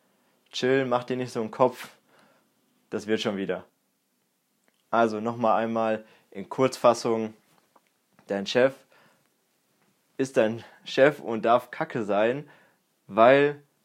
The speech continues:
er von oben auch natürlich andere Chefs wieder hat, die ihn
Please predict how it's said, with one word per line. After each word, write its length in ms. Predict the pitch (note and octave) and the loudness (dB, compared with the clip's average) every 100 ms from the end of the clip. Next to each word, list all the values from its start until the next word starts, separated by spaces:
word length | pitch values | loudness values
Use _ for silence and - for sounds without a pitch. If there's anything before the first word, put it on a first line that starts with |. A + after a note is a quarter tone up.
| _ | _
er 140 | - A2+ | -2 -2
von 180 | - G#2+ | -2 0
oben 220 | B2+ A#2+ | 0 2
auch 260 | - B2+ C3 | 4 4 4
natürlich 460 | G#2+ A2+ F#2+ - _ | -2 -4 -6 -8 _
andere 280 | B2 C3+ A#2 | -2 0 -2
Chefs 320 | - G2+ - | -2 -6 -4
wieder 180 | G#2 F2 | -4 -2
hat, 220 | F2 - _ | -4 -10 _
die 140 | A#2 A2 | -6 -2
ihn 280 | B2 B2+ A#2 | -2 -2 -4